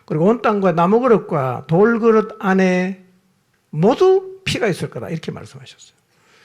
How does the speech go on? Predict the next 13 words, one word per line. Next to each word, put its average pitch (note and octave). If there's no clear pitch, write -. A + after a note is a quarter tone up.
나일강만 D4+
피로 B3+
변한 F#3+
게 F3+
아니란 C3+
말이에요. -
애굽에 C#4
있는 A#3+
모든 F#4+
물들이 F4+
다 G3+
피로 F3+
변했어요. B2+